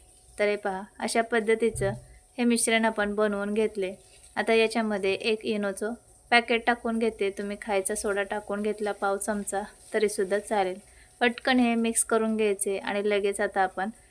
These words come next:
बन डोसा बनवायला घेऊया. तर इथे मी एक छोटा टोप ठेवून घेतला आहे. तुमच्याकडे तडका पॅन असेल,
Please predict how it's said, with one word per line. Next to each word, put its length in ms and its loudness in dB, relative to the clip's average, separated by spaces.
बन 240 6
डोसा 280 4
बनवायला 400 0
घेऊया. 380 -2
तर 100 2
इथे 200 2
मी 140 2
एक 120 -4
छोटा 320 0
टोप 220 -2
ठेवून 280 0
घेतला 300 0
आहे. 80 -4
तुमच्याकडे 500 -2
तडका 300 4
पॅन 260 2
असेल, 340 2